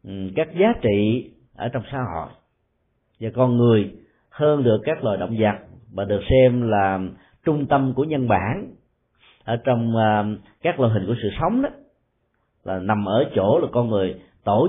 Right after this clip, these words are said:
chức được cái cơ chế của đời sống ý thức. Vì nhờ đó, à, giá trị đạo đức, trách nhiệm đạo đức, hành vi đạo đức, cơ cấu xã hội, ý nghĩa xã hội, đời sống xã hội được thiết lập.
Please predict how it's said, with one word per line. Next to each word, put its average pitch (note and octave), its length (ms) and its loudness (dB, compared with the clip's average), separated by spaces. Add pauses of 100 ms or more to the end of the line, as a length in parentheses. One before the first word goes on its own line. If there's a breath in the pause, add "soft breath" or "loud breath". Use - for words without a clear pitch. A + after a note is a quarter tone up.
chức C#4 160 -4
được - 320 2 (600)
cái C3+ 180 -10
cơ D#3 220 6 (100)
chế G3+ 440 4
của A#2+ 640 2
đời G2 160 0
sống D3+ 100 -6
ý D#3+ 100 -6
thức. - 240 -2 (960)
Vì G2+ 100 -8
nhờ G2+ 180 0
đó, C#3 460 0
à, A2+ 260 0 (380 loud breath)
giá C#3+ 180 0
trị G2+ 200 -4
đạo F#2+ 280 -2
đức, A3 280 2 (140)
trách F#3+ 180 -8
nhiệm G2+ 200 -6
đạo G2 180 0
đức, F#3+ 400 0
hành G2+ 260 -4
vi A#2 120 0
đạo G2 220 -4
đức, - 380 -2 (600)
cơ B2+ 160 0
cấu D#3 200 0
xã C3 120 -2
hội, G#2+ 580 0 (360)
ý D#3 120 -8
nghĩa B2 240 -2
xã C3 140 -2
hội, A2 500 0
đời G2+ 180 -6
sống C3+ 160 -6
xã C#3+ 60 -8
hội G2 260 -4
được G#2 180 -6
thiết C3+ 140 -10
lập. - 120 -8